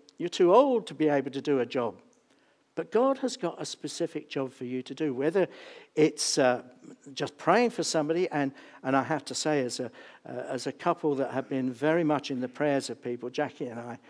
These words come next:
have really appreciated the, the fellowship and the prayers that have been offered for us. And prayer is an important work,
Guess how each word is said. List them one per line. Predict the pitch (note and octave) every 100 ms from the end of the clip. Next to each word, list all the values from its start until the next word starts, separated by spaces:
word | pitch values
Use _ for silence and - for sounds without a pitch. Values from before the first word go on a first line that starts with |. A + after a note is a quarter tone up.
| - _
have | C3 C3 B2
really | B2+ D3 D#3+ D#3 D#3
appreciated | C#3+ - C3+ B2 B2 A#2 - A2+ - - - _
the, | A#2 - -
the | C3+ B2+ B2 A#2
fellowship | - F3 F#3 E3+ E3+ E3 E3 -
and | B2
the | A#2+
prayers | - - D#3+ D3 C#3 C#3 - - _
that | - B2+
have | C3
been | C3+ C#3
offered | C#3+ C3+ A#2+
for | - A#2+
us. | A2+ - - _ - _ -
And | E3+
prayer | - A#3+ B3+ B3+
is | G#3+ -
an | E3
important | C#3+ C3 F#3 F#3+ F#3+ F3+ -
work, | G3 F3 A#2